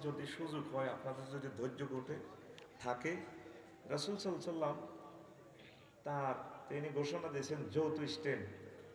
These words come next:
রোল নম্বর এক, এগারো ব্যক্তি একসাথে, রোল নম্বর এক, এগারো ব্যক্তি আছে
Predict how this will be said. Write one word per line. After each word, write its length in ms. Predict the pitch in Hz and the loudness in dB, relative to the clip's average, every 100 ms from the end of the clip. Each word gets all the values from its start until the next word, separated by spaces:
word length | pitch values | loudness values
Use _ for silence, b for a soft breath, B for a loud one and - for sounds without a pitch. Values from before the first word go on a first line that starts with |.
| - - - - - 117 | -18 -20 -20 -20 -12 0
রোল 160 | 139 | 0
নম্বর 280 | 143 147 147 139 | 2 2 2 6
এক, 440 | 139 143 - - 151 | 10 10 8 6 8
এগারো 340 | 151 147 139 | 10 10 8
ব্যক্তি 640 | 131 123 - 127 113 - - - - - - - - - | 6 2 0 0 0 -6 -10 -14 -14 -16 -18 -18 -14 0
একসাথে, 440 | 156 156 185 185 | 2 6 6 6
রোল 140 | 160 156 | 4 2
নম্বর 220 | 151 143 | 4 4
এক, 180 | 135 107 - - - - - - - | 4 2 0 -6 -10 -12 -14 -16 -2
এগারো 420 | 139 143 139 135 135 | 2 6 6 6 4
ব্যক্তি 380 | 131 - 143 143 | 0 0 2 2
আছে 180 | 160 | 2